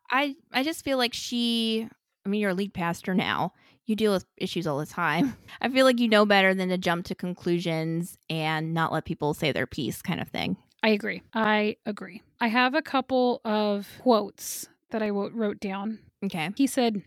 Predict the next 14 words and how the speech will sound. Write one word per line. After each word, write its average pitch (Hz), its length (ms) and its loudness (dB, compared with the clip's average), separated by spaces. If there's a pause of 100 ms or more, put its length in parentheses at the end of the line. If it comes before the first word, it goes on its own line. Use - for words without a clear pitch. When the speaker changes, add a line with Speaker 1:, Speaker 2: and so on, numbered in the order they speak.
Speaker 2:
"Dope 247 280 6
things 240 300 6
can 220 120 -2
happen 214 340 2
anywhere. 233 380 2
You 233 120 2
just 208 220 -4
have 214 180 0
to - 80 -6
be 202 160 -2
open 196 280 0
to 269 160 4
it." 277 240 4
<laughs> - 80 -20